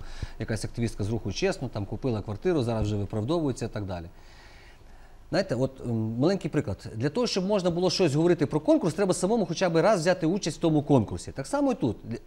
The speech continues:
можна критикувати політиків, що там вони там, там Мельничуку вибило трильйон грошей в-, під матрасом,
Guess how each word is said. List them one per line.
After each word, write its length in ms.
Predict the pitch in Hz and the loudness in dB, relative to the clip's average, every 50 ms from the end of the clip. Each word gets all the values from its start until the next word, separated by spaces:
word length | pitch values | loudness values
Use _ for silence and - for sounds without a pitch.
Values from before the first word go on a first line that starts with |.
| - - | -18 -10
можна 320 | - 123 190 254 269 233 220 | -4 0 2 2 4 2 2
критикувати 640 | - 214 196 - 196 196 190 185 220 240 226 - 190 | -2 -2 -2 -2 -4 -2 0 0 2 2 2 0 -2
політиків, 480 | - 190 196 233 262 - 208 - 196 175 | -2 0 0 0 0 -2 -2 -4 -2 -2
що 120 | - 185 | -2 0
там 220 | - 214 202 196 | 2 2 2 4
вони 240 | 185 175 185 190 185 | 2 0 2 2 0
там, 200 | 180 185 170 160 - - - - - - - | 2 2 0 -2 -2 -6 -16 -20 -20 -8 2
там 200 | - 175 170 165 | 4 4 6 6
Мельничуку 520 | 175 185 190 185 180 - 196 - 240 233 | 4 4 4 2 0 -2 -4 0 0 2
вибило 540 | 180 196 226 190 196 202 190 190 185 175 - - - - | 4 4 4 4 4 4 6 4 4 4 2 -6 -12 0
трильйон 500 | - 170 180 190 180 190 202 202 190 160 | 4 6 6 6 6 6 6 6 6 6
грошей 460 | 139 160 170 165 - 190 180 170 156 | 6 4 2 4 6 6 6 6 6
в-, 640 | 139 127 117 113 113 113 110 107 107 107 107 107 104 - | 4 2 0 -2 -2 -4 -4 -4 -6 -6 -6 -8 -6 0
під 140 | 156 156 151 | 0 2 4
матрасом, 500 | 165 165 165 165 151 123 107 - 101 | 4 4 6 6 6 4 4 0 -6